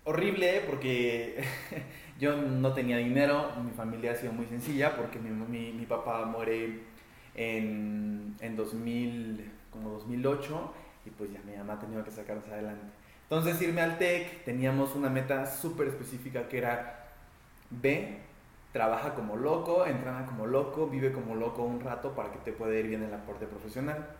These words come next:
Y, y entonces empiezo a emprender porque dije, bueno, pues si emprendes obviamente te, te tiene que ir mucho mejor y... y lanzo esta marca de tenis don-, donde todo empieza a ir súper bien,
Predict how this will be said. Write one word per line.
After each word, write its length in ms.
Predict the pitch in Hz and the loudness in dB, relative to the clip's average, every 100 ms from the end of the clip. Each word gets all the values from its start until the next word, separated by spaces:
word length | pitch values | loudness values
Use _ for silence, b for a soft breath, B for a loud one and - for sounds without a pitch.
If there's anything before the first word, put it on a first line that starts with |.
| B B B B B B 165 | B B B B B B -6
Y, 640 | 180 180 180 175 170 170 165 165 165 - - - - - - - - | -2 -2 -2 -4 -2 -2 0 -2 -4 -10 -18 -20 -20 -20 -20 -14 -2
y 80 | 160 | 0
entonces 340 | 165 180 190 | 2 0 0
empiezo 300 | 151 143 156 | 0 0 -2
a 20 | |
emprender 480 | 135 131 123 131 127 | -2 0 4 4 4
porque 200 | 123 120 | -2 -4
dije, 220 | 120 139 | -4 -6
bueno, 300 | 156 180 156 | -8 -6 -8
pues 140 | - - | -8 -10
si 80 | 113 | -8
emprendes 400 | 120 123 123 127 | -6 -6 -6 -8
obviamente 360 | 123 120 120 | -8 -8 -8
te, 20 | 117 117 | -10 -10
te 140 | 113 | -8
tiene 220 | 117 120 117 | -6 -6 -4
que 100 | 120 | -4
ir 60 | |
mucho 180 | 117 113 | -6 -6
mejor 640 | 110 - 151 160 160 165 | -10 -10 -10 -6 -4 -2
y... 240 | 131 117 110 B B - - B B B | -2 -4 -6 B B -20 -20 B B B
y 80 | 151 | 0
lanzo 240 | 170 190 220 | 2 4 2
esta 180 | 208 | 2
marca 300 | 208 208 208 | 2 2 2
de 140 | 190 190 | 2 2
tenis 500 | 202 196 185 208 208 | 2 0 -2 -4 -4
don-, 280 | 139 120 127 | -4 -4 -4
donde 260 | 127 123 | -2 -2
todo 220 | 120 147 | 0 0
empieza 300 | 156 156 156 | 0 -2 -2
a 20 | 156 | -2
ir 40 | |
súper 340 | 160 139 147 147 | -2 -4 -4 -2
bien, 580 | 160 180 180 180 180 | -2 -4 -2 -2 -2